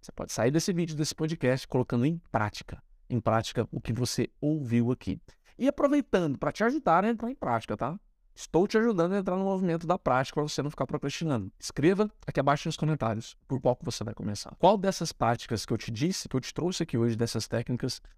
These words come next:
você vai começar a fazer? Será que é pela experiência do doce? Criar um momento pra ter uma experiência rica, sabe? De aprofundar nos estímulos que o doce pode trazer pra você.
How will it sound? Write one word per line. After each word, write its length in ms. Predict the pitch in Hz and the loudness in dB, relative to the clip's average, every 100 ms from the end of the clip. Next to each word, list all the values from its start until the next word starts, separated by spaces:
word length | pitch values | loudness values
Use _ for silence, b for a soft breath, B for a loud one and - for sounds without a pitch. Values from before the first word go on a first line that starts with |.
| - | -6
você 240 | 120 - | -2 0
vai 240 | 110 110 104 | 2 2 2
começar 480 | - 110 - 95 | 0 -2 -2 -4
a 40 | 101 | -4
fazer? 360 | - 107 67 - _ _ - | -6 -8 -10 -14 _ _ -8
Será 160 | - 139 | -2 0
que 80 | |
é 20 | 127 | 2
pela 160 | 135 | 0
experiência 640 | 123 - 139 117 139 131 113 | 0 0 0 2 0 0 -2
do 80 | |
doce? 400 | 104 131 110 - - _ _ | 0 0 -2 -6 -18 _ _
Criar 160 | - 143 | -4 -2
um 80 | 185 | 0
momento 300 | 170 175 - | 0 -2 -2
pra 80 | 160 | -4
ter 80 | |
uma 40 | 160 | -4
experiência 600 | - 147 135 151 - 120 | -4 -2 0 -2 -2 -2
rica, 500 | 113 170 165 - - _ _ _ _ - | 0 0 0 -6 -10 _ _ _ _ -6
sabe? 340 | - 160 123 | 0 0 0
De 160 | 107 135 | 0 -2
aprofundar 920 | - - 214 - 180 120 135 139 127 _ _ _ | 0 0 0 0 -2 2 2 0 -4 _ _ _
nos 200 | 127 123 | 0 0
estímulos 540 | 113 - 170 151 110 - | -2 -2 0 2 0 -2
que 80 | |
o 40 | 117 | 0
doce 280 | 104 101 - | 0 0 -2
pode 220 | 117 107 | -4 -2
trazer 220 | 107 110 | -2 -4
pra 120 | - | -4
você. 320 | 104 - 139 | -4 0 -2